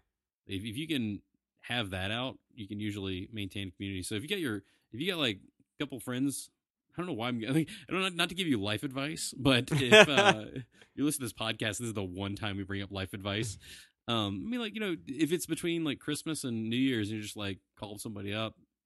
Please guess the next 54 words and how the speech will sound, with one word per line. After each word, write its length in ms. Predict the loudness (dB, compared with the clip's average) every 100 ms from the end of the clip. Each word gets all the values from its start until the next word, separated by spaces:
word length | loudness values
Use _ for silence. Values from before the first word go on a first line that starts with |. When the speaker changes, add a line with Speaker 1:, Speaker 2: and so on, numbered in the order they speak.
| -12
Speaker 1:
and, 180 | -10 -10 -14 _
and 80 | -10 -8
you 40 |
say, 180 | -6 -4
"Hey, 260 | -2 -2 -6 _ _ _ _ _
is 120 | -8 -4
there 80 |
anything 180 | -4 -2
I 40 | -4
did 160 | -4
that 80 | -6
pissed 200 | -6 -6
you 100 | -6
off?" 260 | -4 -6 -8 -10
And 240 | -10 -8
somebody's 180 | -10 -10
like, 120 | -12
"What? 420 | -12 -10 -8 -8
This 140 | -8 -10
is 80 | -4
weird." 280 | -2 -2
"Well, 120 | 0 0
I'm 80 |
just 100 | 0 -2
trying 120 | -4
to 40 |
start 180 | -4 -8
my 60 | -6
new 100 | -6
year 180 | -6 -8
right," 160 | -10 -12
you 80 | -8
know? 180 | -8 -10 -12
Like, 160 | -8 2
Speaker 2:
Yeah. 180 | 4 2 -2 _ _
Speaker 1:
it'd 0 |
be 80 | -10
pretty, 320 | -6 -4 -4
pretty 240 | -4 -6 -4
good 140 | -4
wo-, 120 | -4 -8
year. 320 | -8 -6 -6 -14 _ _ _ _ _ -12
Um, 400 | -8 -6 -8 -10 -14 -16
the 120 | -4 0
way 140 | 2
this 260 | 2 0 -2
falls 260 | -4 -4
in 40 | -4
the 60 |
J-, 140 | -6 -8
in 160 | -8 -6
the 200 | -6 -6
Hebrew 220 | -8 -8
calendar 460 | -4 -4 -4 -8 -10